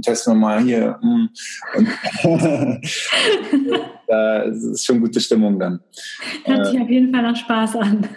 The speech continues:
Speaker 2: <laughs>
Speaker 1: Auf jeden Fall. Also betrunken wird man davon nicht, aber man hat gute Laune,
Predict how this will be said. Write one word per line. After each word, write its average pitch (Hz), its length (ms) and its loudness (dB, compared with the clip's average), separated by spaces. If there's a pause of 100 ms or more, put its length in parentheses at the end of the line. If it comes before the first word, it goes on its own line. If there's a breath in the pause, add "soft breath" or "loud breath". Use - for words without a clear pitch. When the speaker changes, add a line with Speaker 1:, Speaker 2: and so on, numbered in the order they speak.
Speaker 2:
<laughs> 262 140 0
Speaker 1:
Auf 269 180 -2
jeden 170 240 -2
Fall. 101 160 2
Also 110 200 2
betrunken 147 420 2
wird 139 120 2
man 135 140 4
davon 117 280 4
nicht, 214 300 2
aber 131 280 2
man 113 280 2
hat 110 200 -2
gute - 200 0
Laune, 90 420 -4